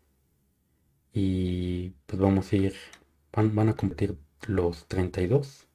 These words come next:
para llegar a octavos. Entonces primero vamos con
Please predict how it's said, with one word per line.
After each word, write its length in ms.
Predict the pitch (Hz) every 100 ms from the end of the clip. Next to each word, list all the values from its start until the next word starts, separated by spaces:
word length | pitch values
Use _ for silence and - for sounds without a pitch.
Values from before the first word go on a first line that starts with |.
| _
para 220 | - 90
llegar 320 | 87 92 92 92
a 20 |
octavos. 580 | 90 - - - - _ _ _ _ _ _ _ _ _ _ -
Entonces 260 | 95 -
primero 440 | 98 - 95 98 98
vamos 340 | 95 95 90
con 500 | - 90 87 85 82